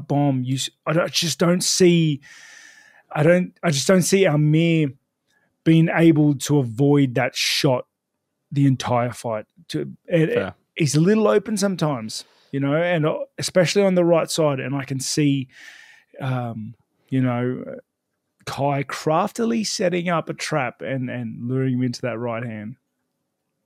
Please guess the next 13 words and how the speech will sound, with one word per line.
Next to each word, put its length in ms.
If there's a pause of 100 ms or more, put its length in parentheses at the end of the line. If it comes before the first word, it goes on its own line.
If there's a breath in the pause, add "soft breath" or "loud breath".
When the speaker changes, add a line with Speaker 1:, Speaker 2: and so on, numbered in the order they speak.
(120)
Speaker 2:
It's 140
Speaker 1:
What 40
Speaker 2:
gonna 160
Speaker 1:
about 40
Speaker 2:
be 80
Speaker 1:
yourself? 200
Speaker 2:
very 300
interesting 420
to 100
watch. 380
Yeah, 320
I, 340
I, 140